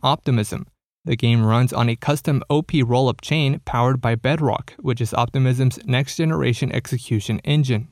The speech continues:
Lattice used the O P stack, a set of open-source and modular components, to build a customized O P chain.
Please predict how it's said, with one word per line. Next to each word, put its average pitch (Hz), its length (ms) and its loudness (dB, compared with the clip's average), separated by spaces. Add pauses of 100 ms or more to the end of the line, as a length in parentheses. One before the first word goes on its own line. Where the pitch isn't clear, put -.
(140)
Lattice 117 440 2
used 123 400 0
the 123 160 0
O 135 120 4
P 135 220 0
stack, 123 540 -2
a 120 80 2
set - 240 -4
of 147 160 0
open-source 143 680 2
and 127 140 4
modular 131 440 4
components, 131 640 0 (120)
to 139 160 2
build 127 300 2
a 147 120 -2
customized 117 640 0
O 120 140 0
P 165 200 0
chain. - 320 -4